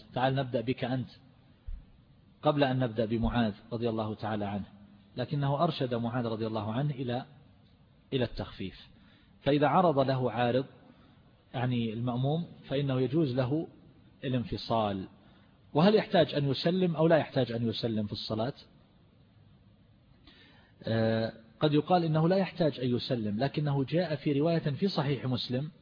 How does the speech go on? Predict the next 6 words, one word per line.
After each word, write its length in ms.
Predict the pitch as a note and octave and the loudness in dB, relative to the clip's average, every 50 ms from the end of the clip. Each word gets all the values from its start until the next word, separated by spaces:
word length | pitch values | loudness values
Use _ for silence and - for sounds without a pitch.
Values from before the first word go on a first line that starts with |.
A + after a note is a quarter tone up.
| - - _ _ | -20 -20 _ _
في 140 | - - C3 | -4 -4 -4
صفة 340 | A#2+ - - E3+ - D3 - C#3 | -2 0 -2 0 0 0 -2 0
انفصال 440 | B2 A#2+ B2+ B2 - - D3 C#3 | -4 -4 -4 -6 -2 0 2 2
الرجل 400 | C3+ A#2+ B2 C#3+ C#3 D#3+ G3 F#3+ | 2 2 2 2 2 2 0 0
أنه 280 | D3 C3+ C3 C3 B2 B2 | -2 -4 -4 -2 -4 -4
سلم، 420 | A#2+ - C3+ A#2+ A2+ G#2+ F#2+ F2+ | -4 -6 -6 -6 -4 -6 -6 -8